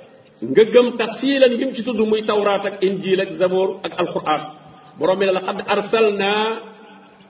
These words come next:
rusulanaa bil bayyinaat wa anzalnaa ma'ahumul kitaaba wal miizaan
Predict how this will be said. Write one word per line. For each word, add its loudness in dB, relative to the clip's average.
rusulanaa 2
bil -4
bayyinaat 2
wa 4
anzalnaa 2
ma'ahumul 0
kitaaba 0
wal 4
miizaan 0